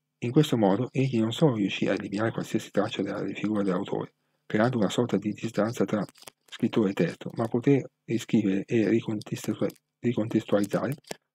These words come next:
alcune storie o favole già esistenti nell'antica tradizione orai giapponese. Attingendo quindi al folklore, alle leggende o alla mitologia, Atu-, Akutagawa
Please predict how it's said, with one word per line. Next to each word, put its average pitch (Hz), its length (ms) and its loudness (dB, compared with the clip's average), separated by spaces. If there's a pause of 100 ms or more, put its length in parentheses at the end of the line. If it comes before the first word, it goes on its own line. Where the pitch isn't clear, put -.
alcune 110 300 -2
storie 95 380 -4
o - 100 -8
favole 123 380 0
già 113 120 -2
esistenti 110 580 -4 (440)
nell'antica 110 420 2
tradizione 123 420 2
orai 107 280 0
giapponese. - 480 -8 (400)
Attingendo 143 460 0
quindi 131 200 0
al 101 60 0
folklore, - 500 0 (180)
alle 104 200 0
leggende 117 420 0
o 104 120 -4
alla 104 120 -4
mitologia, 101 500 0 (480)
Atu-, 131 320 -6 (100)
Akutagawa 113 540 0